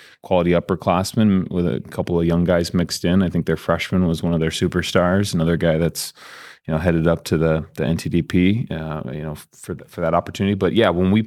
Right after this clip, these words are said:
when we played them, we had a game plan going in, you know, of understanding that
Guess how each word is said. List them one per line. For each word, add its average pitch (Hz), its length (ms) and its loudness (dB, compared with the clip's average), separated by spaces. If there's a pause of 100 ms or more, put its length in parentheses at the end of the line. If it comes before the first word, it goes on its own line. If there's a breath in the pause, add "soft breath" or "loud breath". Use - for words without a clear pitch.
when 98 160 2
we 123 140 4
played 113 260 2
them, 98 160 4
we 98 80 4
had 98 160 4
a 95 60 2
game 95 260 2
plan 92 280 0
going 87 220 2
in, 98 320 0 (440 loud breath)
you 85 100 -6
know, 76 220 -2
of 78 180 -2
understanding 87 720 0
that 80 260 -2